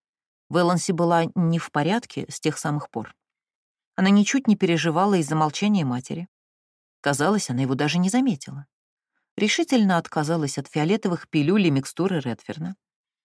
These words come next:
Потом холодно объявила, что отныне не собирается отзываться на имя Дос. Да ещё дала понять кузине Стиклс,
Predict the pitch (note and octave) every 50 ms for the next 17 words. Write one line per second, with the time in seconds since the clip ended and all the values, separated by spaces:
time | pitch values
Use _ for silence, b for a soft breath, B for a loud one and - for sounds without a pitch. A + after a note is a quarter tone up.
0 | _ - E3+ D#3+ - F3+ E3+ - - A#3+ B3+ C#4 A#3 G#3+ A3 G#3 F3 F3+ E3+ F3
1 | F3 G3 F3+ D#3+ D#3 - - - E3 D#3+ - G3 G#3+ A#3 A3 G3+ F#3 E3+ F3 F3
2 | - - F3+ F3+ G3 A3+ A#3 A3+ F#3 - - - C#3 C3+ B2+ C3+ C#3+ B2+ - G#3+
3 | - - - C#3+ C3 C3 D#3 F#3+ F#3+ D#3 A#2 G#2+ B2 A#2+ D3+ - - - _ _
4 | _ _ _ _ _ _ _ _ _ _ _ _ _ _ _ _ _ _ _ -
5 | C3+ D3+ D3+ C#3+ C3+ - F3 D3+ D3 D3+ D3+ C#3 - C#3 C#3+ D3 D3+ D3 - -
6 | D#3 C3+ C3 D3 C#3 B2 A2 - - - B3 B3 - A#3 D3+ - -